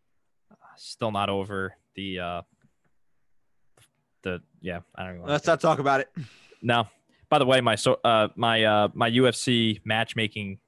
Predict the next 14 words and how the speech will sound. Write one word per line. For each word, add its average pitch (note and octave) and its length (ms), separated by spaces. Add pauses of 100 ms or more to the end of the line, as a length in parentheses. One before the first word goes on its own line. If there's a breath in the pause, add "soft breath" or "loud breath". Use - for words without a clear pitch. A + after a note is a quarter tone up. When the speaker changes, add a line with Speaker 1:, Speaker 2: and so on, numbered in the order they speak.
(320)
Speaker 1:
instincts, A2 500
which G#2 280
never G2+ 200
fail G2+ 260
me. F#2+ 180 (720 loud breath)
Poirier C3 260
McGregor, C3 480 (560)
three, C#3 380 (340)
going G#2+ 200
down A2+ 320
for A2 80
the G#2+ 40
lightweight G#2 360
title F#2+ 340